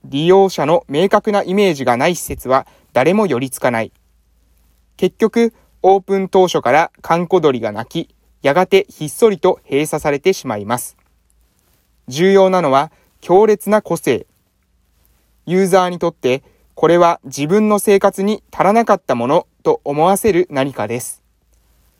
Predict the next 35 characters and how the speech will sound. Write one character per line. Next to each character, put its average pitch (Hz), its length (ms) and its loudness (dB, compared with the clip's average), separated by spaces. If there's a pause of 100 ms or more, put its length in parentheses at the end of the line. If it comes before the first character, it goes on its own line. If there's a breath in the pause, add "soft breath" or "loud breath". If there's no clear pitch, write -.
(340)
今 196 180 4
の 160 140 -4
時 131 100 -10
代 147 200 4
は 147 200 0 (180)
一 220 280 0
つ 202 100 -10
の 139 240 -2
大 208 240 4
き - 100 -12
な 113 120 -4
施 - 100 -18
設 - 240 -8
で 117 180 -2 (220)
様 175 360 -2
々 190 200 0
な 123 120 -6
人 165 220 -2
を 139 220 2
カ 175 160 -2
バ 151 200 2
ー - 20 -14
す - 120 -10
る 165 120 -4
の 170 100 -2
で 127 80 0
は 104 140 -4
な 131 120 -4
く、 127 240 -4 (800)
小 214 240 -2
さ 170 140 -6
な 139 240 0
特 143 160 -6
化 196 120 -2
学-、 196 340 0